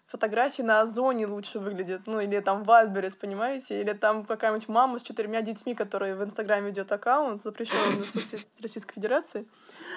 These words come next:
Там ужас, и за это люди платят две тысячи евро.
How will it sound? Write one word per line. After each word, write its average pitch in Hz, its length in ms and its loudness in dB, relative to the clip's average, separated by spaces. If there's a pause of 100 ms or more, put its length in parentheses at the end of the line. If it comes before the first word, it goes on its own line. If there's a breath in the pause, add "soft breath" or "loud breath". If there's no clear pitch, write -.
(600 loud breath)
Там 247 460 10
ужас, 247 760 2
и 226 140 -6
за 233 120 2
это 254 160 2
люди 277 180 -2
платят 262 260 2
две 233 140 -2
тысячи 277 420 -4
евро. 226 480 0